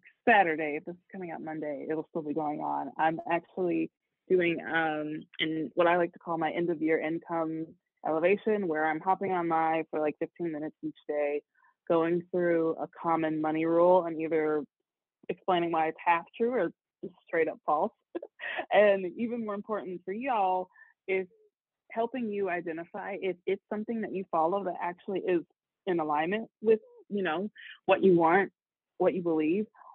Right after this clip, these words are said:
or if it's actually something that you follow as a rule because it feeds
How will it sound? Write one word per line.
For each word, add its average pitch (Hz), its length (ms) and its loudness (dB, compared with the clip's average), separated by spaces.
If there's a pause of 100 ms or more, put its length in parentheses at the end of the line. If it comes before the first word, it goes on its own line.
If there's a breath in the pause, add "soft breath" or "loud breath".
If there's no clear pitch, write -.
(120 loud breath)
or 190 540 6 (460)
if 190 140 -4
it's 185 140 -12
actually 196 380 0
something 185 600 -4
that 165 200 -4 (100)
you 208 560 -4
follow 185 280 4
as 165 140 -2
a 160 80 -6
rule 170 460 0 (420 soft breath)
because 175 340 -2
it - 180 0
feeds 175 300 2